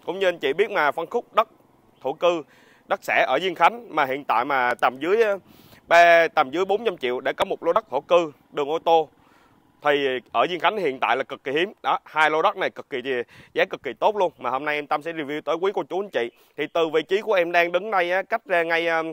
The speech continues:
Ủy ban dân xã Diên Đồng á là tầm ba ki-lô-mét đường ô tô, cách về ngay, ờ, khu vực, cách về ngay, ờ, xã Diên Xuân là tầm bốn ki-lô-mét và cách về Nha Trang của mình đó là tầm hai mươi lăm ki-lô-mét đường ô tô thôi, ngay khu vực dân cư rất là đẹp.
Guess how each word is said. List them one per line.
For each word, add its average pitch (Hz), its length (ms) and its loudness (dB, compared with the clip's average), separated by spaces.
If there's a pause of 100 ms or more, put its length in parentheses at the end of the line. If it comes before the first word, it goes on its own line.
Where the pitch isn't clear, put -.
(380)
Ủy 139 120 -4
ban 170 300 0
dân 165 180 2
xã 117 200 -6
Diên 180 140 -4
Đồng 135 200 2
á 151 60 -4
là 156 100 -2
tầm 123 260 -4
ba 156 120 0
ki-lô-mét 156 420 -4 (260)
đường 139 160 -4
ô 156 60 -4
tô, 165 400 2
cách 202 140 -4
về 147 240 0
ngay, 160 280 0
ờ, 156 240 0 (880)
khu 170 140 -4
vực, 160 200 -6 (200)
cách 202 140 0
về 170 220 0
ngay, 156 220 -4
ờ, 156 100 -2
xã 120 180 -8
Diên 180 140 -4
Xuân 160 220 -2
là 165 100 -2
tầm 127 220 -4
bốn 180 180 -4
ki-lô-mét 170 340 -4 (140)
và 127 140 -2
cách 190 200 -4
về 151 180 -2
Nha 147 160 -6
Trang 160 160 0
của 175 100 -12
mình 143 200 -2
đó 135 60 -4
là 147 120 0
tầm 120 240 -4
hai 151 200 -2
mươi 160 100 -4
lăm 156 140 0
ki-lô-mét 165 460 -6
đường 135 140 -6
ô 139 80 -6
tô 156 220 -2
thôi, 160 220 0 (280)
ngay 156 160 -4
khu 165 140 -8
vực 156 180 -8
dân 160 180 -2
cư 160 240 -2
rất 208 160 -2
là 175 80 -2
đẹp. 131 180 -2